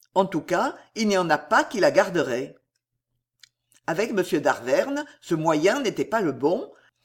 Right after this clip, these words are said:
la contradiction n'ayant d'autre effet que de l'exaspérer. Brusquement, il bondit en avant.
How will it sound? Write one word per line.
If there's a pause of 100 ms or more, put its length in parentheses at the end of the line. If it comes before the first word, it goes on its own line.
(100)
la
contradiction
n'ayant
d'autre
effet
que
de
l'exaspérer. (1300)
Brusquement,
il
bondit
en
avant.